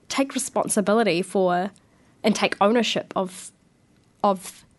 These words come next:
someone that may be calling you out because you may have said something that you were gonna deliver on, but you didn't deliver." And it's like, well,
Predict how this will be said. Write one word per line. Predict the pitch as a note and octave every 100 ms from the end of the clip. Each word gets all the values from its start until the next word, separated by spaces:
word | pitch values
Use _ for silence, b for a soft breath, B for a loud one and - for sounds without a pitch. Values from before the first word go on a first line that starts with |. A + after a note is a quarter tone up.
| -
someone | - G#3 G3 F#3+
that | F#3+
may | G3 G3
be | F#3
calling | - G3+ F#3+
you | F3+ F#3
out | A3
because | - G#3 F#3+
you | G3+
may | G3+ F#3+
have | F#3+
said | - G3+
something | - F3+ - F#3+ - - B B B B B -
that | G#3
you | G#3
were | G3+
gonna | G3 F3+
deliver | F#3 A3 B3+
on, | - F#3+
but | F3
you | F#3+
didn't | G3+ C3+
deliver." | F#3 G#3+ F#3
And | F3
it's | - -
like, | F#3 E3+ -
well, | F#3+ F#3 F#3